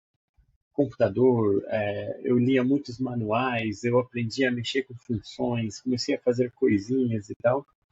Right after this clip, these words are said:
E eu fiz faculdade de ciência da computação.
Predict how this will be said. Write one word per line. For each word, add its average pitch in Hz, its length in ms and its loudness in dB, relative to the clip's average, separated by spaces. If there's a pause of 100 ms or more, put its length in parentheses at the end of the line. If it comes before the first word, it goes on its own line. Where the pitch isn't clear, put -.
(600)
E 135 180 2
eu 170 180 2
fiz 180 340 -4
faculdade 165 600 -2
de 160 100 -16
ciência 160 300 -4
da 165 100 0
computação. 156 580 -4